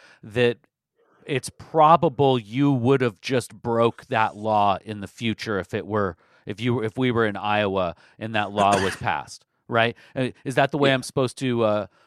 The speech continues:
Speaker 1: uh, understand that law? Is you just, you just possibly infringed upon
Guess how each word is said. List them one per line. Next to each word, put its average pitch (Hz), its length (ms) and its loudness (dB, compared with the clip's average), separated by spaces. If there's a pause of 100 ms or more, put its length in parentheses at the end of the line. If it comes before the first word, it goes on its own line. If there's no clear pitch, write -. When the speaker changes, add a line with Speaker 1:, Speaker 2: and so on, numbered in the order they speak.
(100)
Speaker 1:
uh, 110 220 -4
understand 123 640 -4
that 104 220 -2
law? 110 360 -2
Is 107 220 -8
you 117 80 -8
just, 113 400 -6
you 120 160 -8
just 120 320 -6
possibly 110 540 -2
infringed 101 640 -8 (200)
upon 104 640 -2